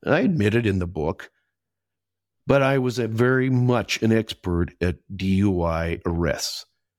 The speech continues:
because I knew they were an extreme danger to the public. And it was my job to safeguard the public from them.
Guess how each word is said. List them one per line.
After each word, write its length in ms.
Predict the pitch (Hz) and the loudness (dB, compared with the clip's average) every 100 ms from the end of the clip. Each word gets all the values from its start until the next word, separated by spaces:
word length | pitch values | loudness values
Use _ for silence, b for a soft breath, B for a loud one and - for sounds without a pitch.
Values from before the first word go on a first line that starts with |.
| _ - | _ 0
because 260 | 113 110 | 2 2
I 100 | 113 | 2
knew 600 | 123 127 139 135 95 82 _ _ _ _ _ | 2 4 6 4 2 -6 _ _ _ _ _
they 280 | - 113 127 | -2 2 2
were 400 | 107 98 101 95 | 0 -4 -4 -4
an 80 | 92 | -4
extreme 640 | 85 - - 104 131 139 | -4 -6 -2 2 4 4
danger 640 | 113 110 98 87 85 80 - - | 4 2 2 0 -2 -2 -8 -4
to 100 | 95 | -2
the 100 | 82 | -2
public. 520 | - 85 71 50 - _ _ _ - | -4 -4 -4 -10 -14 _ _ _ -6
And 100 | 90 | -4
it 40 | |
was 160 | 90 90 | -2 -2
my 320 | 101 117 131 | 0 0 0
job 520 | 101 80 65 65 135 _ _ _ _ _ _ _ | -2 -2 0 -2 -6 _ _ _ _ _ _ _
to 80 | 104 | -2
safeguard 720 | 92 - 170 - - 80 62 | 0 2 2 0 -8 -8 -8
the 60 | 71 | -10
public 420 | - 62 62 - | -8 -6 -6 -8
from 300 | - 101 104 | -2 0 0
them. 180 | 69 | -4